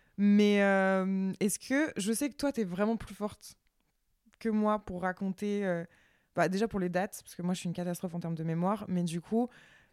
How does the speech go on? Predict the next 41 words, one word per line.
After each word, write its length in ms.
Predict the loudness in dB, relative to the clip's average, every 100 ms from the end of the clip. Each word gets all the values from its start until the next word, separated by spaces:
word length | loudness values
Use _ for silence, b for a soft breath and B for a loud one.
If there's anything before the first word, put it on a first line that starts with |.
| b _ _ _ _ _ -4
c'est 140 | -2
quoi 160 | 2 2
ton 180 | 2 -2
point 260 | 0 2
de 80 | 2
vue 200 | 2 0
sur 180 | 0 0
notre 260 | 0 -2 -4
rencontre ? 720 | -4 -2 -4 -4 -8 -12 -16 _ _ _
Comment 280 | 0 2 2
t'as 140 | 0
vu 180 | 0 0
les 160 | 0 0
choses ? 520 | 0 0 0 -2 -6 -12 _
Donc 120 | 0
déjà, 300 | 2 2 0 -4 -8
raconter 560 | -6 -2 -2 -2 -6 -10 _
cette 240 | -10 -10 -4
rencontre, 380 | -4 -2 -4
cette 140 | -6 -4
fameuse 300 | -2 0 -2
rencontre, 580 | -4 -2 -4 -6 -10 -18 b b b b b b b _ _
et 260 | 2 2 2
aussi, 580 | 2 4 2 2 2 0 -4 -2
euh, 1000 | 0 2 0 0 -2 -2 -4 -4 -6 -6 -8 -6
ce 80 | -4
que 80 |
tu 120 | -2 -2
pensais 240 | -2 0
de 60 | 0
moi 220 | -2 -4 _ -4
à 100 | -2
ce 80 | 0
moment-là. 240 | 2 2
Je 60 | 2
suis 80 | 2
un 60 |
peu 100 | 2
curieuse 300 | 2 4 6 4
de 80 |
savoir, 580 | 4 4 6 4 4 -2